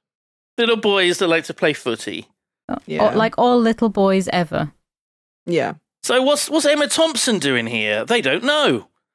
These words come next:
Speaker 1: She just turned up a couple of days ago,
Speaker 2: And she won't
Speaker 1: banging on the
Speaker 2: speak to him.
Speaker 1: gates.
Speaker 3: Yeah.
Speaker 1: She's like, "Let me in." Well, she wasn't saying, "Let me in," because she's mute.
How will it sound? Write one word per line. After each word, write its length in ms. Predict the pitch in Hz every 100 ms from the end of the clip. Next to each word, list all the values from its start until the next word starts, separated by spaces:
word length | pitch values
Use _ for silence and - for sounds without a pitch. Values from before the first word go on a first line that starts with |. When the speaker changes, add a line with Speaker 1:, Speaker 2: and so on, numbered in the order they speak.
| _ _ _ -
Speaker 1:
She 100 | 214
just 240 | 214 -
turned 320 | - 247 247
up 200 | 269 226
a 60 | 170
couple 300 | - 220 220
of 120 | 202
days 280 | 214 185 170
ago, 460 | 160 175 208 254 - _ _ _
Speaker 2:
And 100 | 226
she 140 | 170 302
won't 80 | 339 330
Speaker 1:
banging 180 | 202 196
on 100 | 196
the 80 | 180
Speaker 2:
speak 120 | 190
to 40 | 175
him. 80 | 170
Speaker 1:
gates. 360 | 165 - - - _ _ _ _
Speaker 3:
Yeah. 160 | - 180
Speaker 1:
She's 200 | 156 151
like, 160 | 185 -
"Let 180 | 320 302
me 360 | 294 302 294 277
in." 100 | 226
Well, 140 | 196
she 140 | 185 233
wasn't 200 | 254 190
saying, 220 | 190 147
"Let 160 | 139
me 120 | 127 123
in," 100 | 131
because 180 | 156
she's 180 | - 156
mute. 500 | 170 160 104 - -